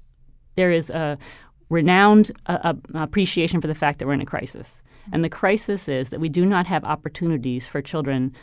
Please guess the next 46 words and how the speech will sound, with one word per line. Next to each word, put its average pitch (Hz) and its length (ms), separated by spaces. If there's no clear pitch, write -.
and 139 160
for 139 120
families 147 540
to - 100
find 143 360
care 135 220
so 131 140
they 127 120
can 120 220
work 214 380
or 156 120
to 156 160
find 139 380
care 139 260
so - 120
that 135 120
the 143 80
children 139 300
are 127 60
stimulated 135 520
in 123 120
the 127 40
way 123 140
that 120 160
they 123 160
need 120 240
to 127 80
be 123 180
in 120 80
terms 127 240
of 120 80
brain 123 220
development. 104 520
Uh, 143 200
we 160 120
have 190 180
found 156 320
that 139 160
the, 131 380
um, 127 500
Office 156 220
of 135 80
Early 139 160
Childhood 139 320
has 139 100
been 131 300